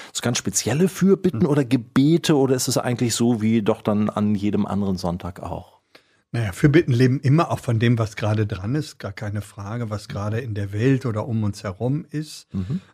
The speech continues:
Speaker 2: Ähm, und dann gucken die Fürbitten natürlich auch durch das, was diesen Sonntag oder heute diesen Donnerstag,
Speaker 1: Mhm.
Speaker 2: diesen Feiertag auszeichnet. Ich erlaube mir heute für die Väter und Mütter und Eltern und Kinder zu beten.
Speaker 1: Sehr schön.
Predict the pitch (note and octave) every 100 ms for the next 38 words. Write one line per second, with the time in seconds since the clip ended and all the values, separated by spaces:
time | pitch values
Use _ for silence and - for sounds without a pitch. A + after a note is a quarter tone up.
0 | - A#2+ D3+ C3 A#2+ D3 D3 - - G#3+
1 | G#3 G3 F#3 F3 F3+ E3 F3 - D#3+ D3
2 | E3+ D#3+ - C#3+ C#3+ E3 - C#3+ A#2+ C3+
3 | B2 - - B2 B2 G#2 G2+ G2 A#2 C#3
4 | C#3 C#3+ G#2+ G#2+ A#2 A#2 G#2+ G#2+ G2 F#2
5 | G2 G2+ A#2 - - F#2+ - _ _ -
6 | - G#2 G#2+ G2+ G#2 - G#2 G2+ - G#2
7 | - - G#2+ G#2 - G#2+ G2+ - G#2+ -
8 | B2 - _ _ _ _ _ - A2 A2
9 | A2+ A#2 A#2 G2 A2 G#2+ G#2 G#2+ G#2 -
10 | E3 E3+ C#3 A#2+ G2+ G2+ B2+ C3+ - G2+
11 | - A2 G#2 A2+ A2 A2+ A#2 - A#2 A2+
12 | G2+ - G#2+ A2 G#2 - G3 A3 F#3+ F#2+